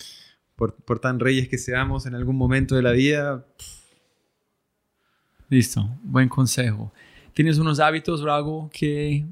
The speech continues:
Speaker 2: tú haces todos los días que forman parte de su, son importantes para vos? Es una pregunta complicada, es muy
Speaker 1: Sí.
Speaker 2: americano.
Speaker 1: No,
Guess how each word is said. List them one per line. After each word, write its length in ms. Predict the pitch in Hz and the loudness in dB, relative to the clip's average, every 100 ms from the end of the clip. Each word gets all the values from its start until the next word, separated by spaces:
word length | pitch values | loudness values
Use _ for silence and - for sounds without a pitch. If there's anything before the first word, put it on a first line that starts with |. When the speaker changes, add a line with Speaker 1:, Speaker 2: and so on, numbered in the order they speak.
| 180 | -10
Speaker 2:
tú 160 | - 143 | -2 2
haces 240 | 131 147 - | 2 0 0
todos 160 | 156 | 4
los 180 | 143 123 | 4 4
días 540 | 139 156 175 - - _ _ _ - - - | 2 0 -2 -8 -10 _ _ _ -20 -20 -4
que 120 | 135 | -2
forman 280 | - 147 139 | 2 2 4
parte 260 | 139 135 139 | 2 2 0
de 20 | |
su, 680 | - 143 139 139 135 131 127 123 _ _ _ _ _ _ _ _ _ - | 2 0 0 0 0 -2 -4 -8 _ _ _ _ _ _ _ _ _ -14
son 180 | - 147 | -2 0
importantes 560 | 135 147 135 127 123 | 2 0 -2 -6 -2
para 160 | 135 123 | 0 2
vos? 480 | 131 147 - - _ | 2 0 -4 -10 _
Es 80 | - | -2
una 180 | 196 185 | 0 0
pregunta 400 | - 170 175 165 | -2 -2 0 -2
complicada, 640 | 160 143 127 143 110 107 - | -4 -2 0 2 0 -2 -2
es 120 | 120 | 0
muy 180 | 165 180 | 2 4
Speaker 1:
Sí. 20 | |
Speaker 2:
americano. 720 | 165 170 156 156 156 135 117 - | 4 4 2 2 0 0 -2 -2
Speaker 1:
No, 180 | 151 | -2